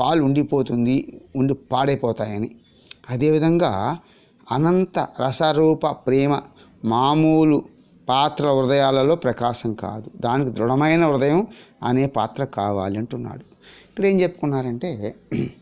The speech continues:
so ఈ నిర్వచించలేని అనిరుచమైన పాత్ర హృదయంలో ప్రేమ ప్రకటితమవుతుందని చెప్తూ ఉదాహరణ ఏం చెప్పాడంటే సజ్జనుడు ఒకడు ఉన్నాడట, అతను భజనలో మైమరుస్తాడట, ఎగురుతూ గంతులు వేస్తూ పాడతాడట,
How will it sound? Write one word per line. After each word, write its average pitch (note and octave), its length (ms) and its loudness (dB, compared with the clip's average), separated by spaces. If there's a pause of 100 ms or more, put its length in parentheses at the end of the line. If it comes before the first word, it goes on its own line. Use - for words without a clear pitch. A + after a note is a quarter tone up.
(1200)
so F3 120 4 (840)
ఈ C#3 140 4
నిర్వచించలేని D#3 800 2 (180)
అనిరుచమైన D3+ 640 2 (220)
పాత్ర B2+ 480 -2 (720)
హృదయంలో D3+ 560 4 (300)
ప్రేమ B2+ 220 2
ప్రకటితమవుతుందని B2+ 960 -2 (100)
చెప్తూ A#3 500 0 (480)
ఉదాహరణ D#3+ 300 2
ఏం C#3+ 160 2
చెప్పాడంటే C3 320 -4
సజ్జనుడు C#3 400 -2
ఒకడు A2 180 -2
ఉన్నాడట, G2+ 380 -2 (160)
అతను B2 280 -4
భజనలో C3 320 0
మైమరుస్తాడట, A#2+ 800 0 (380)
ఎగురుతూ D3+ 360 2
గంతులు B2+ 400 0
వేస్తూ - 340 0
పాడతాడట, A2 500 -6